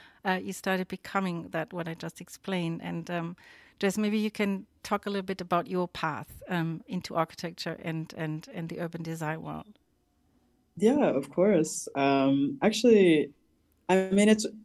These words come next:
Speaker 2: it's not that bendy or twisty. I think it ac-, actually after school, it became, it became quite twisty and bendy. But, um, when I was in middle school, which was around eleven years old in, in the U S,
Speaker 1: Mm-hmm.
Speaker 2: uh,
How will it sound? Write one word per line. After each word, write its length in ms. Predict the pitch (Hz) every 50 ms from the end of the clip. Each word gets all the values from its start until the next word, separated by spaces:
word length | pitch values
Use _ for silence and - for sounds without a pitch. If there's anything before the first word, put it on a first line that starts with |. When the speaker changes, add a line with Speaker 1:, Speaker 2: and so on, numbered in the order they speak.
| _ -
Speaker 2:
it's 440 | - - - - 220 220 226 - -
not 300 | 240 254 269 262 190 165
that 300 | 180 202 214 - - _ _ _ _ _ _
bendy 360 | 165 165 170 170 160 156 151
or 80 | 143 143
twisty. 520 | 143 - 156 143 143 - - 131 117 117
I 60 | 127
think 180 | 131 190 196 185
it 60 | 151
ac-, 140 | 151 156 - -
actually 400 | 151 160 156 - - 135 127 131
after 320 | - 139 143 143 - 123
school, 300 | 123 - - - 113 113
it 120 | 101 - -
became, 500 | 135 135 - 123 117 117 117 113 131 - - _ _ -
it 100 | 131 -
became 300 | 135 - 135 123 120 113
quite 240 | - - 107 104
twisty 340 | - - - - - - -
and 140 | - - 143
bendy. 520 | - - - 131 - - 151 175 185 - - _
But, 340 | - 139 135 135 - - - _ -
um, 640 | 123 127 127 123 123 120 113 - - - - 208 - - _ - -
when 120 | - 147
I 100 | 156 160
was 180 | 175 180 175 175
in 440 | 170 160 156 156 151 147 139 143 - - _ _ _ -
middle 440 | - 139 147 156 160 160 165 156 156
school, 380 | 151 - - - 120 113 104
which 160 | 104 113 - -
was 140 | 135 135 135
around 600 | 131 135 131 131 131 131 135 135 135 139 135 - - - - - - - _ _ _ -
eleven 320 | 143 156 170 170 160 165 160
years 240 | 151 139 135 -
old 320 | 110 76 73 95 117 127 - - -
in, 460 | 131 127 123 117 107 110 113 - - - -
in 140 | 143 139 135
the 80 | 131
U 160 | 127 127 127 117
S, 480 | 113 131 175 - - - - - -
Speaker 1:
Mm-hmm. 100 | 151 131 139 131 127 123 123 120 117 104 85 87 87 87
Speaker 2:
uh, 20 | -